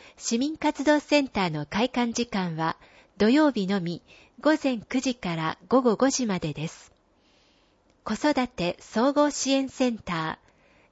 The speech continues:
ー、午前九時から午後五時まで。休館日は日曜日および月曜日。電話三四零五零零。学校給食センタ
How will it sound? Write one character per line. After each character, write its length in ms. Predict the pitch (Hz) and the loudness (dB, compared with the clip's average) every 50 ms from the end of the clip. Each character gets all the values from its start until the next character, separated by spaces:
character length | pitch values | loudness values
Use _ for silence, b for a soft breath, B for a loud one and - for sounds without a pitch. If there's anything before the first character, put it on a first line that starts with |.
| b | b
ー、 60 | - - | 2 4
午 140 | 269 302 - | 4 4 4
前 140 | 311 285 277 | 4 0 -2
九 240 | 240 - - - 294 | -4 -6 -4 -2 -2
時 160 | - 277 262 | -2 -2 -4
か 160 | - - 185 | -4 -4 -2
ら 240 | 175 165 165 165 - - | 0 0 0 0 0 2
午 140 | - 240 262 | 2 2 4
後 140 | 240 208 180 | 4 2 2
五 140 | - 220 247 | 2 0 -2
時 180 | - 247 226 | -2 -2 -4
ま 140 | 202 185 180 | -2 -4 -4
で。 260 | - 165 165 - - _ b b b b b b b b b b b | -4 -4 -4 -4 -6 _ b b b b b b b b b b b
休 200 | - - 302 311 | -2 0 0 0
館 300 | - - 311 302 294 254 | 0 2 2 2 2 2
日 140 | 214 202 175 | 0 0 0
は 240 | 165 165 165 - - _ - 156 | 0 0 -2 -2 -6 _ -12 -6
日 380 | 170 180 185 - - - 269 | -4 -4 -4 -4 -4 0 2
曜 220 | 294 285 269 254 208 | 2 4 4 2 0
日 240 | - 180 175 - - b b b b b b | -2 -4 -6 -8 -10 b b b b b b
お 80 | - 262 | 2 4
よ 180 | 269 254 233 190 | 4 4 2 2
び 240 | 185 185 175 - _ _ - | -2 -4 -6 -6 _ _ -6
月 320 | 175 175 - - - 240 | -6 -4 -4 -4 -2 0
曜 260 | 247 247 233 220 196 | 2 2 4 2 0
日。 240 | 175 170 165 165 - _ _ b b b b b b b b b b b _ _ _ - | 0 -2 -4 -6 -6 _ _ b b b b b b b b b b b _ _ _ 2
電 320 | 220 247 269 277 269 262 | 2 2 4 2 0 0
話 240 | 254 247 240 226 - _ - | 2 2 2 0 -2 _ -20
三 400 | - - - 226 262 285 269 254 | -8 -2 0 0 2 2 2 2
四 300 | 254 247 240 202 165 - b b b b b b b b | 2 2 2 0 -4 -8 b b b b b b b b
零 300 | 147 196 220 254 277 285 | 0 4 4 6 6 4
五 360 | 285 294 269 254 233 180 - - - _ _ - | 4 2 2 2 2 0 -2 -6 -12 _ _ -12
零 320 | 175 165 180 185 190 185 180 | -6 -2 0 2 2 2 0
零。 340 | 185 175 175 165 170 - - _ _ _ _ _ b b b b b b b b b b b b - | 0 -2 -2 -2 -4 -6 -10 _ _ _ _ _ b b b b b b b b b b b b -2
学 260 | - 202 220 - _ - | 0 0 0 0 _ 0
校 180 | - 311 311 | 2 2 2
給 200 | - - 311 311 | 4 2 2 2
食 260 | 285 - 294 285 - | 2 2 0 -2 -2
セ 220 | - - - 254 254 | -4 -4 -2 -2 -2
ン 80 | 226 | -2
タ 400 | - - 180 170 170 165 156 - | -4 -4 -2 0 0 0 -2 -6